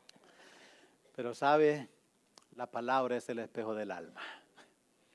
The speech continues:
Cuando nos vemos en la palabra, cuando nos vemos allí en la palabra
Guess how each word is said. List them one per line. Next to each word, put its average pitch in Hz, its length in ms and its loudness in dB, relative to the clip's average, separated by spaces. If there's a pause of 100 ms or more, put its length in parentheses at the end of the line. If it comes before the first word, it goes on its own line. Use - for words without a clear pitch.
(380)
Cuando 180 240 12
nos 170 200 6
vemos 180 400 8
en 160 80 0
la 156 100 4
palabra, 131 540 -2 (1200)
cuando 233 220 12
nos 208 240 6
vemos 254 480 12
allí 233 580 8
en 226 220 12
la 208 160 8
palabra 190 760 8